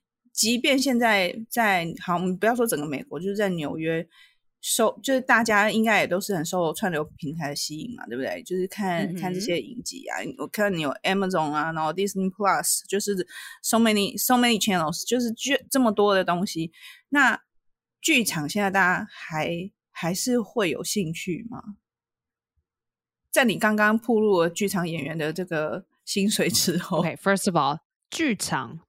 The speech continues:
Speaker 2: 是老人家在看的东西。
Speaker 1: Even 是外百老汇，外外百老汇这种东西。
Speaker 2: Yes, yes.
Speaker 1: Really？
Speaker 2: 如果是年轻人的话，是 You and Me, okay? You and Me, we see that.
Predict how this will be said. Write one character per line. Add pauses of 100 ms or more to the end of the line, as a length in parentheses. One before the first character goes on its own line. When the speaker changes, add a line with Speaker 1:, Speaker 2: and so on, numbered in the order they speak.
(140)
Speaker 2:
是
老
人
家
在
看
的
东
西。 (200)
Speaker 1:
Even
是 (560)
外
百
老
汇，
外
外 (540)
百
老
汇
这
种
东
西。
Speaker 2:
Yes,
yes.
Speaker 1:
Really？
Speaker 2:
如
果
是
年
轻
人
的
话，
是
You
and
Me,
okay?
You
and
Me,
we
see
that.